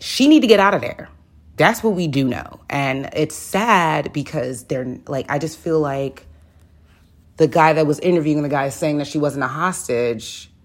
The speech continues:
that, like, it, it was a clip. So, and, and on my, in, in the clip's defense, I didn't watch everything. So I really shouldn't be talking about it. I just wanna say that we need to get her back over here 'cause it's scary at this point.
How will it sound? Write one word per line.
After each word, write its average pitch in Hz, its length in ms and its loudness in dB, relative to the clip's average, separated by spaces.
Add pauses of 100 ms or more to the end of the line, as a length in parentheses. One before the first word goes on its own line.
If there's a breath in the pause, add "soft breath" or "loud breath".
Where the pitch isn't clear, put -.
(1000)
that, 143 260 2
like, 139 300 -2
it, 165 140 2
it 190 60 4
was 190 160 4
a 160 40 0
clip. - 400 -6
So, 123 320 0
and, 147 440 -2
and 151 200 0
on 151 280 2
my, 143 280 2
in, 139 480 -6
in 135 480 -4
the 123 80 -10
clip's - 300 -4
defense, 135 380 -6
I 135 140 -2
didn't 127 260 -6
watch 117 400 -2
everything. 110 580 -6
So 120 300 -2
I 139 140 4
really 202 280 0
shouldn't 165 400 -6
be 147 100 -6
talking 160 380 -6
about 113 280 -10
it. - 140 -16 (400 loud breath)
I 156 100 0
just 190 220 -6
wanna 226 180 2
say 147 540 2 (220 loud breath)
that - 80 -8
we 131 120 -6
need 151 220 0
to 156 80 -8
get 143 220 0
her 139 120 -2
back 127 280 -4
over 127 180 -6
here 123 340 -4 (140 loud breath)
'cause 131 220 -8
it's - 160 -14
scary 92 420 -4
at - 140 -10
this - 200 -16
point. - 380 -14